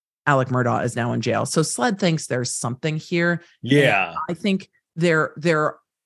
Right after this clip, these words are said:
Speaker 1: there are a lot of questions remaining. And I would start my questions with the coroner's report and the digital evidence. That's where I would start. I would not start with the rumors about Buster Murdaugh. You have to keep them in mind. I would start with the digital evidence first and work from there.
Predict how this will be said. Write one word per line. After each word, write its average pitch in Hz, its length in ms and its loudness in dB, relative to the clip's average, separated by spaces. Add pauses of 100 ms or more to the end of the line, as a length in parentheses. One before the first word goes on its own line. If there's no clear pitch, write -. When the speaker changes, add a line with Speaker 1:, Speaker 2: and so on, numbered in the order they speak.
(120)
Speaker 1:
there 165 220 2
are 156 160 2
a 147 60 2
lot 143 180 2
of 139 100 -4
questions 135 540 -2
remaining. 139 540 0 (360)
And 151 160 0
I 156 160 4
would 156 160 0
start 139 240 0
my 135 160 2
questions 135 480 -2
with 135 140 -2
the 131 40 -4
coroner's 151 460 2
report 156 380 0
and 143 100 0
the 131 60 2
digital 127 380 -4
evidence. - 360 -6
That's 127 240 0
where 117 100 0
I 117 60 2
would 113 140 -4
start. 76 320 -2
I 147 80 4
would 147 220 2
not 151 240 0
start 139 200 -2
with 135 120 -6
the 135 60 -4
rumors 131 300 -2
about 127 220 -2
Buster 123 260 -2
Murdaugh. 135 420 0 (260)
You 165 140 2
have 151 220 4
to 160 80 -6
keep 165 220 -4
them 143 140 0
in 135 100 2
mind. 139 320 0 (280)
I 151 80 2
would 143 120 2
start 139 200 0
with 131 120 -4
the 139 60 -2
digital 127 360 -2
evidence 123 400 -4
first 127 300 -6
and 131 180 -2
work 123 180 -4
from 90 200 -10
there. 82 280 -6